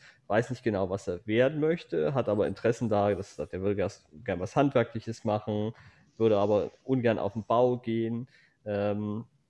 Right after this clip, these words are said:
ist eher für geregelte Arbeitszeiten zu haben.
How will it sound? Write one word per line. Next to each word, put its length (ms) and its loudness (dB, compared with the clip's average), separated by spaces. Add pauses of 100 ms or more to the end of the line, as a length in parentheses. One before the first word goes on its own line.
(300)
ist 200 -8
eher 400 2
für 180 -6
geregelte 460 -4
Arbeitszeiten 680 -4
zu 200 -4
haben. 420 -2